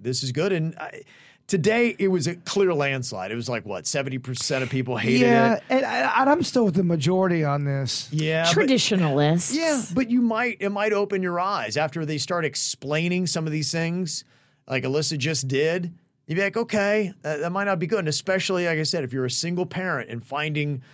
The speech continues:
Speaker 1: summer camps or sitters or things like that is really crazy and hard for you, this might be an easier solution.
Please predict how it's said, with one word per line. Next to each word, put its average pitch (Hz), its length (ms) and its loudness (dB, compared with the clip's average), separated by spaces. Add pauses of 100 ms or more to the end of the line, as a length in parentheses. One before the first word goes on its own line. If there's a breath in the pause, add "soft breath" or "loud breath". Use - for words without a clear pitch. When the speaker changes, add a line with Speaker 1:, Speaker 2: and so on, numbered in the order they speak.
(120 soft breath)
Speaker 1:
summer 175 400 0
camps 165 680 -4
or 123 140 -6
sitters 165 540 0
or 123 80 -4
things 160 260 -4
like 151 160 -6
that 165 420 -2
is 107 140 -14
really 151 240 -4
crazy 147 420 -4
and 123 80 -6
hard 165 280 -4
for 113 120 -12
you, 107 240 -6
this 113 200 -8
might 127 180 -6
be 131 160 -2
an 127 80 -2
easier 127 300 -4
solution. 123 560 -4